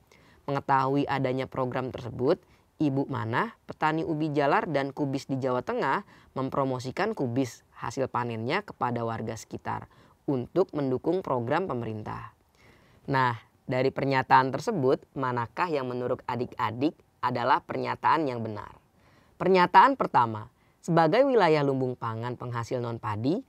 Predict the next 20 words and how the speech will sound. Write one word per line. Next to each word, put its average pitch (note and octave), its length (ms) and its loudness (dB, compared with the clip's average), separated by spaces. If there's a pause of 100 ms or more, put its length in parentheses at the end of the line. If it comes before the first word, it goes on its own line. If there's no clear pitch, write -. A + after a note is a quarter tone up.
(140)
masyarakat C3 560 -4
Jawa A#2 400 -2
Tengah C3+ 320 -4
tidak C3+ 400 -4
akan B2 160 -4
kesulitan B2+ 560 -4
mengikuti C3+ 400 -6
program C#3 640 -6
Sehari C3 400 -2
Tanpa B2+ 320 -2
Nasi. A2+ 320 -10 (560)
Pernyataan C#3+ 560 2
kedua, C#3+ 400 6 (320)
Jawa B2 240 0
Tengah B2 480 -2
menjadi B2+ 640 -4
satu-satunya B2 720 -6
lumbung A#2+ 240 -6
pangan A#2 280 -4
nasional D3+ 600 -2